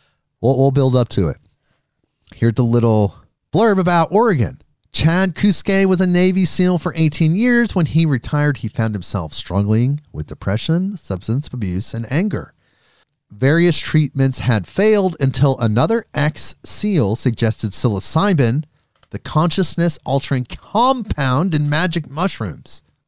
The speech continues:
"It basically changed my life forever," Mister Kuske says.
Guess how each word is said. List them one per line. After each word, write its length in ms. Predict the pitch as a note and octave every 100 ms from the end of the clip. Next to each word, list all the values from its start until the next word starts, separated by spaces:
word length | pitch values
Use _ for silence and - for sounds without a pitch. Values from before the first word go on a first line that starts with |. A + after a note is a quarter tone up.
| -
"It 220 | E3+ -
basically 560 | F3 A3+ C4 B3 C#4 B3
changed 460 | - A3 A3+ A3
my 160 | G3 F#3
life 280 | E3+ E3 D#3
forever," 720 | D#3 C#3+ D#3 G#3 F3+ E2 - _
Mister 280 | - B2+ C#3
Kuske 520 | - C#3 B2 - A2
says. 540 | F#2+ G#2 F2 - -